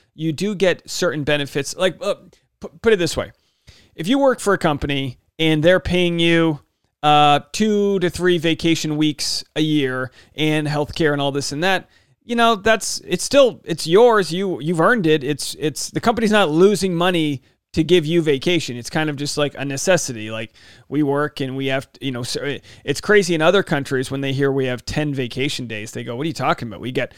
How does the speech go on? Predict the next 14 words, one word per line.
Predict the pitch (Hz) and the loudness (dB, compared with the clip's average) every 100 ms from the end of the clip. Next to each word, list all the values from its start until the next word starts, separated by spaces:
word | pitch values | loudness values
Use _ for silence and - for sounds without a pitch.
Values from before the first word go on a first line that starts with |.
| - - _ | -20 -20 _
five | - 147 156 147 | -2 0 2 0
weeks | 156 - | -2 -2
paid | - 151 143 | -2 -2 -2
vacation." | 147 151 139 143 143 135 - 131 | -4 -2 -2 -2 -6 -8 -12 -14
And | 135 151 | -6 -4
then, | 151 | -2
you | 147 | -4
know, | 143 | -4
like, | 135 135 | -6 -4
certain | - 190 147 | -2 -2 -2
countries, | 151 143 143 143 - _ - - | -4 -4 -2 -4 -4 _ -20 -6
you | 147 | -4
know, | 139 | -2
the, | 131 | -2